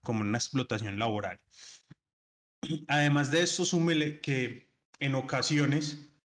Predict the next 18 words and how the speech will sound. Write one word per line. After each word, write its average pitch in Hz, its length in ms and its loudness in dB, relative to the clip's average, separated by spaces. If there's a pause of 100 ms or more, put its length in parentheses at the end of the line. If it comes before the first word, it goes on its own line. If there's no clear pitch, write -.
(160)
eh, 110 760 2
se 123 200 0
han 107 220 -2
visto 139 300 0
noticias 143 540 0
y 135 80 -4
se 113 140 -4
han 101 200 -8
leído 127 460 2 (500)
en 120 100 -4
diferentes 113 480 -2
medios 135 480 2
que, 113 680 0 (640)
que 127 160 0
cierran 131 520 2
o 147 100 2
clausuran, 131 840 0
mm, 113 500 -2